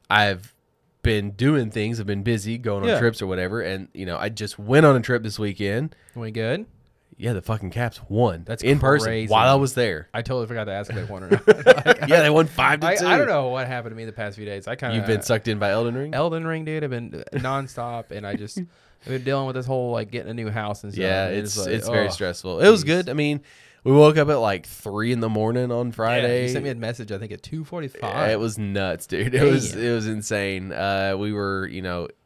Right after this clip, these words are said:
Speaker 1: in D C by, like, ten thirty or
Speaker 2: Is it not
Speaker 1: something.
Speaker 2: exhilarating to, like, wake up that
Speaker 1: No,
Speaker 2: early,
Speaker 1: it's
Speaker 2: though?
Speaker 1: not,
Speaker 2: Like,
Speaker 1: because
Speaker 2: especially for a road trip. Like, you get all giddy, you're like, "Ooh, let's go."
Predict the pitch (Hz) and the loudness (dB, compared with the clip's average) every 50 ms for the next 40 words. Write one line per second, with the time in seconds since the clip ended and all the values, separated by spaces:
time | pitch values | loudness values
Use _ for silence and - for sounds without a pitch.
0 | _ _ - 113 117 110 107 110 107 107 101 - 101 101 107 104 101 95 92 92 | _ _ -4 -2 -2 -2 -2 -2 -4 -4 -4 -6 -6 -6 -4 -4 -2 -2 -2 -2
1 | 90 87 85 87 85 - - - _ _ _ _ _ _ _ _ _ _ _ _ | -2 -4 -6 -6 -8 -12 -16 -20 _ _ _ _ _ _ _ _ _ _ _ _
2 | _ _ _ _ - - - - 90 90 92 87 82 85 90 92 90 90 90 92 | _ _ _ _ -14 -12 -10 -10 -10 -10 -8 -6 -4 -4 -4 -4 -4 -4 -4 -4
3 | 135 170 175 170 226 214 - - 110 110 110 123 135 135 139 139 147 160 156 135 | -4 -4 -2 0 0 0 0 -2 -4 -6 -4 -4 -4 -4 -4 -4 -4 -6 -6 -6
4 | 104 92 98 - 90 95 87 101 95 104 - 101 101 101 98 92 87 - - 95 | -6 -8 -8 -8 -10 -10 -10 -10 -10 -6 -4 -2 -2 0 0 -2 -2 -2 -2 -2
5 | 92 90 90 85 85 95 101 107 104 101 95 95 95 92 90 87 87 85 - - | -2 -2 -2 -4 -4 -6 -4 -2 0 0 0 0 0 -2 -4 -6 -6 -8 -10 -6
6 | - 156 - 151 143 135 95 82 85 95 98 151 143 - - 78 65 73 90 90 | -6 -6 -6 -4 -4 -4 -6 -6 -8 -8 -6 -6 -6 -8 -10 -12 -10 -10 -10 -10
7 | 113 104 127 127 117 113 113 - 110 107 107 123 135 127 110 95 - - 370 392 | -8 -6 -4 -4 -4 -4 -6 -6 -6 -6 -4 -4 -4 -4 -6 -6 -6 -6 -4 -4
8 | 392 392 392 - 381 359 359 392 381 349 339 | -4 -4 -4 -6 -8 -8 -8 -8 -10 -10 -12